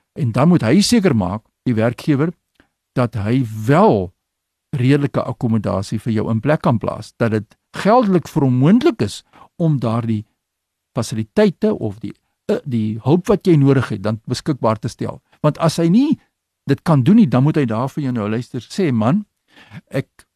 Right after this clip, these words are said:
sien jy's die regte persoon, maar ek is onmoontlik vir my en my maatskappy. Ek kan nie n sestig duisend rand se toerusting aankoop om jou te kan help, om jou te kan akkommodeer nie.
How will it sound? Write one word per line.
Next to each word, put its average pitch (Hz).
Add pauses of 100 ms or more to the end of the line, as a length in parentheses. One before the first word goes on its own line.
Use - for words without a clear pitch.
(180)
sien 208
jy's 120
die 120
regte 151
persoon, 139
maar -
ek -
is -
onmoontlik 165
vir 143
my 117
en 110
my 120
maatskappy. 117
Ek 139
kan 156
nie 156
n 135
sestig 131
duisend 110
rand 107
se 120
toerusting 113
aankoop 110 (320)
om 113
jou 107
te 123
kan 117
help, 104 (140)
om 110 (300)
jou 107
te 117
kan -
akkommodeer 110
nie. 104